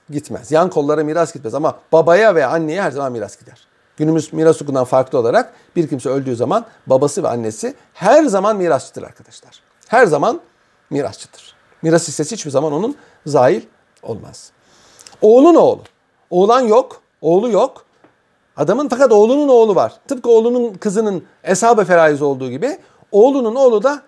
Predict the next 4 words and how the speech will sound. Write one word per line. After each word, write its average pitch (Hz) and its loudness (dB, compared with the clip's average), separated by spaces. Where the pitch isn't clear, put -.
mirasçıdır 170 -2
arkadaşlar. - -20
Asabedir. 170 0
Ancak, 196 0